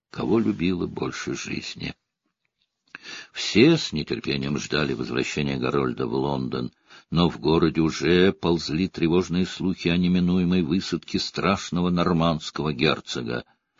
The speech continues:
Для выполнения своих дальновидных планов Вильгельм уже некоторое время тому назад начал строить большой флот. Леса и тихие гавани Нормандии наполнились стуком секир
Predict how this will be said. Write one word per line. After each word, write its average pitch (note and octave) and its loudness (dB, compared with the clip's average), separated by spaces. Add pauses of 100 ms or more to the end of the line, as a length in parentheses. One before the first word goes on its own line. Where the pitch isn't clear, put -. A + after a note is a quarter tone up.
(240)
Для E2 6
выполнения F#2+ 6
своих F2 2
дальновидных F2 0
планов F#2+ 2
Вильгельм F#2 6 (260)
уже F#2+ 6
некоторое F#2+ 6
время F#2+ 8
тому F#2+ 4
назад F#2+ 6
начал F#2+ 4
строить F#2 2
большой E2 2
флот. - -2 (640)
Леса F#2 6
и G2+ 6
тихие G2 4
гавани F#2+ 6
Нормандии F2+ 6
наполнились F#2 2
стуком F#2 2
секир - 2